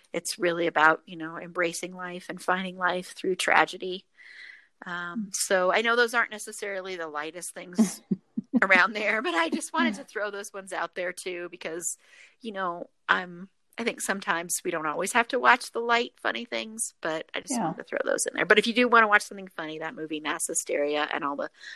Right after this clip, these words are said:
Speaker 1: comedy ones that we're gonna be covering. So, yeah, so, and I could recommend a hundred trillion more movies, but I'll
Speaker 2: <laughs> Yeah.
Speaker 1: stop there. <laughs> Or we'll be here all
Speaker 2: We'll
Speaker 1: night.
Speaker 2: be here all night.
Speaker 1: Um,
Speaker 2: <laughs>
Speaker 1: <laughs> yeah.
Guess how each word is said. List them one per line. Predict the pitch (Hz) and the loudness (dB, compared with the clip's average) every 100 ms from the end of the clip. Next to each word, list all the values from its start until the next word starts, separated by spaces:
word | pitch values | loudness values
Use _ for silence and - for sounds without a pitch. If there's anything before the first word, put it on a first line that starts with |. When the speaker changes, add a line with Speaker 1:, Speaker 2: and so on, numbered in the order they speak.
| - | -2
Speaker 1:
comedy | - 247 208 180 170 | 6 6 6 -4 -8
ones | 151 147 - | -16 -18 -18
that | - | -16
we're | 156 | -16
gonna | - | -16
be | 160 160 | -12 -10
covering. | - - 185 190 185 - - - - - | -8 -6 -6 -8 -14 -16 -14 -14 -18 -10
So, | - - - 175 180 185 | 0 2 4 2 2 2
yeah, | 302 - | 4 2
so, | - - 202 - | 2 0 0 0
and | - | -2
I | 233 233 | 0 0
could | - 226 _ _ | -2 -8 _ _
recommend | 208 196 202 190 190 185 - _ _ - | -4 -4 -6 -12 -12 -16 -20 _ _ -8
a | |
hundred | - 202 190 180 - | 2 2 2 -4 -6
trillion | 180 180 175 | -6 -6 -6
more | 160 147 | -8 -8
movies, | 143 135 135 220 | -8 -2 6 6
but | 160 | 8
I'll | 160 170 | 6 6
Speaker 2:
<laughs> | |
Yeah. | 147 156 | 8 8
Speaker 1:
stop | - | 6
there. | - 190 185 208 _ - - - - | -4 -4 -4 -6 _ -14 -14 -4 2
<laughs> | - - - 269 233 - 254 - - | 2 0 6 6 6 0 -2 -2 0
Or | 226 | -2
we'll | 202 | -2
be | 196 190 | -10 -16
here | 196 180 | -14 -14
all | - 208 | -14 6
Speaker 2:
We'll | 226 | 8
Speaker 1:
night. | 226 | 12
Speaker 2:
be | 214 | 12
here | 233 202 | 12 12
all | 247 | 12
night. | 214 202 196 - - - | 12 10 8 2 2 6
Speaker 1:
Um, | 208 240 - 190 - 226 226 - | 8 8 8 4 4 -6 -6 -10
Speaker 2:
<laughs> | - | -16
Speaker 1:
<laughs> | - | -18
yeah. | - | -4